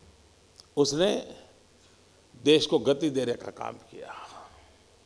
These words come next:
और मैं मानता हूं कि आईटी नेटवर्क, आईसीटी नेटवर्क,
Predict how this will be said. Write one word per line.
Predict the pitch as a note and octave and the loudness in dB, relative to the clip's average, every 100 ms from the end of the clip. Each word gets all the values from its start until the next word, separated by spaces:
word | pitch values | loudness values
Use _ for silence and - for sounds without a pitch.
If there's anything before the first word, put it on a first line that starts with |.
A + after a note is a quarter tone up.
| _ - - - - - - | _ -20 -20 -20 -20 -20 -2
और | A2 | 2
मैं | A2 C#3+ D#3+ | 6 8 8
मानता | C#3+ A#2+ A2 A2+ | 8 6 4 0
हूं | G2+ E2+ F2+ G2 - - - - - - - - - - - - - _ | 0 -2 -10 -14 -20 -20 -20 -20 -20 -20 -20 -20 -20 -20 -20 -20 -20 _
कि | B2+ | -10
आईटी | - B2+ C#3+ E3+ D3 | 2 6 6 6 4
नेटवर्क, | A#2+ A2 G#2+ G2+ | 6 4 2 2
आईसीटी | A2+ A2+ D#3+ D#3+ C3+ | 4 4 2 0 2
नेटवर्क, | A2 G2 F2+ F#2+ G#2 - | 0 0 -6 -10 -12 -16